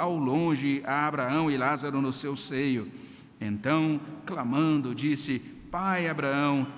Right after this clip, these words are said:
tem misericórdia de mim e manda a Lázaro que molhe em água a ponta do dedo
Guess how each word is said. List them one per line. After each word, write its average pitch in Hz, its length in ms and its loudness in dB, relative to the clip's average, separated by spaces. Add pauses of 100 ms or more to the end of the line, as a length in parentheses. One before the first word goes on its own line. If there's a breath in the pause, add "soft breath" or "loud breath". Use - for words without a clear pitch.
(120)
tem 214 140 -6
misericórdia 165 680 0
de 131 100 0
mim 135 400 4 (640)
e 175 120 2
manda 180 360 2
a 143 40 0
Lázaro 147 440 0
que - 160 -6
molhe 147 440 0
em 127 160 2
água 143 360 0 (300 loud breath)
a 120 80 -4
ponta 160 560 -2
do 143 140 -2
dedo 135 340 -2